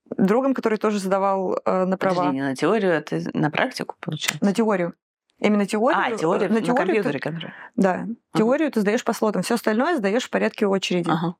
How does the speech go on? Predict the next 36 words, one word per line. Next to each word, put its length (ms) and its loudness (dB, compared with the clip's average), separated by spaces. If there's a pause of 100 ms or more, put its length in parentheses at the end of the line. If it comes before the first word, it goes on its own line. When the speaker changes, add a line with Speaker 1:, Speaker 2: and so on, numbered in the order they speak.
Speaker 1:
А 140 2
на 100 2
теорию 320 0
нужно 180 0
записываться. 560 -2
И 40 4
мы 100 4
приехали 400 2
туда, 320 2
и 160 -2
я 120 2
решила 280 0
сразу 320 -2
сдать 200 0
площадку, 480 -2
потому 260 0
что 140 -2
была 200 2
такая 260 0
возможность. 640 -2
Speaker 2:
Мгм. 280 2 (260)
Speaker 1:
И 100 2
там, 640 -2 (400)
когда 320 2
я 80 2
села 420 0
в 640 -2 (160)
машину 400 2
к 60 0
инструктору, 600 2
и 100 0
он 140 0 (160)
увидел 260 2
мой 140 2
русский 260 -4
паспорт, 560 -2